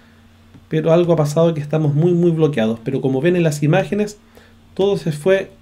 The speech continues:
oscureciendo. Esto ocurriendo en Nepal. Vuelvo la imagen atrás. Pleno día. Y todo empieza a correr rápidamente. Y se oscureció.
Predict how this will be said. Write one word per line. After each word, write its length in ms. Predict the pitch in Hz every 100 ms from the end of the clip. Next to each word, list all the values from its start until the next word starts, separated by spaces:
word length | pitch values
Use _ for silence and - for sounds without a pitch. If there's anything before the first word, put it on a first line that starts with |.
| -
oscureciendo. 1080 | 165 175 - 170 147 147 175 170 165 175 170 - - - _ -
Esto 240 | 175 170
ocurriendo 420 | 147 147 160 156
en 120 | 165
Nepal. 440 | 147 139 120 107 107 - _
Vuelvo 300 | 120 131 131
la 80 | 120
imagen 320 | 123 127 117
atrás. 400 | 113 175 208 208 - _ - - _ _ _ _ -
Pleno 340 | 143 147 139
día. 380 | 131 214 208 214 220 _ _ _ _ -
Y 60 | -
todo 240 | 180 185
empieza 600 | 165 147 175 175 175 170 - - -
a 140 | 127
correr 320 | 113 127 143 139
rápidamente. 880 | 160 156 139 135 190 202 202 208 - - - - - _ _ - - -
Y 320 | 175 175 175 - _ _ - _ -
se 220 | - 156
oscureció. 680 | 143 - 143 135 - 117